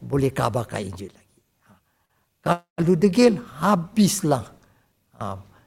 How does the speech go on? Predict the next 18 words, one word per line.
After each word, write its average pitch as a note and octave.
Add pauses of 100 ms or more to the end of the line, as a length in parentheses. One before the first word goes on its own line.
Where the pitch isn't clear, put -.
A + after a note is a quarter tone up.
jadi, C#3+
sudah C#3
jadi C3+
musuh. A#2+ (300)
Ah, - (580)
lagi E3+
satu E3
cerita. - (480)
Bila D3+
pelawar, F3 (840)
dia E3
pergi D3+
gereja B2 (420)
sama B2
gua, A2+ (920)
dengar F3 (160)
khabar B2+
angel. A2+